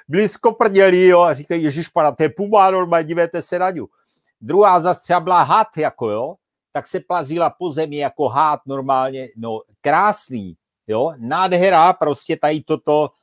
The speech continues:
eh, ten prožitek. No a pak, eh, pak bylo, že jo, to, ten návrat zpátky, ten je vždycky takový, že,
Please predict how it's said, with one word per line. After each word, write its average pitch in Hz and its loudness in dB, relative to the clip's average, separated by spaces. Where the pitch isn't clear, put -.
eh, 110 -4
ten 147 -4
prožitek. 139 0
No 139 0
a 165 4
pak, - -2
eh, 147 0
pak 143 -2
bylo, 156 -2
že 123 -2
jo, 151 -2
to, 143 -4
ten 143 -8
návrat 143 2
zpátky, 147 0
ten 147 -8
je 147 -8
vždycky 139 -14
takový, 143 -4
že, 139 -2